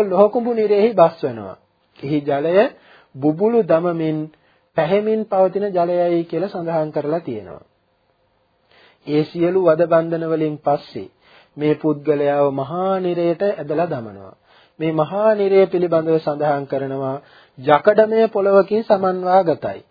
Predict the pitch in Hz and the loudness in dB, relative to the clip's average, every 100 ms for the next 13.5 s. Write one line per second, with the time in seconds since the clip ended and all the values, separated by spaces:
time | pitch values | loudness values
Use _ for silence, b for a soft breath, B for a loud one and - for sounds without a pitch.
0 | b b - 151 170 196 190 190 175 185 | b b -6 0 4 4 4 2 2 -2
1 | 175 151 165 160 156 151 151 151 147 143 | -4 -4 -2 0 0 0 0 0 0 -2
2 | 143 143 b b b b b _ - 156 | -6 -10 b b b b b _ -8 -2
3 | 175 185 190 196 196 180 175 156 147 160 | 0 0 0 0 2 0 0 2 0 0
4 | 185 175 160 156 147 143 143 143 - _ | 0 0 0 -2 -4 -2 0 -2 -4 _
5 | _ - 147 156 151 156 _ _ _ _ | _ -12 -6 -4 -4 -8 _ _ _ _
6 | - 147 170 180 175 170 160 151 147 147 | -2 2 2 2 -2 0 0 0 -2 -2
7 | 147 147 - 147 147 151 139 139 135 139 | 0 0 2 0 0 -4 -2 -2 -2 -4
8 | 135 b b _ 139 147 147 156 165 185 | -6 b b _ -4 -4 -2 -2 -2 -2
9 | 151 156 170 185 202 156 151 165 127 101 | -2 0 0 -2 -2 -4 -2 -4 -4 -8
10 | 87 b b b b 139 165 180 220 214 | -18 b b b b 0 2 4 2 2
11 | 208 214 233 233 233 214 202 196 196 185 | -2 0 4 2 2 -2 2 4 4 2
12 | 185 170 202 190 165 160 156 156 156 151 | 2 2 2 0 4 4 2 -2 -2 -2
13 | 151 143 151 190 | -4 -4 -4 -4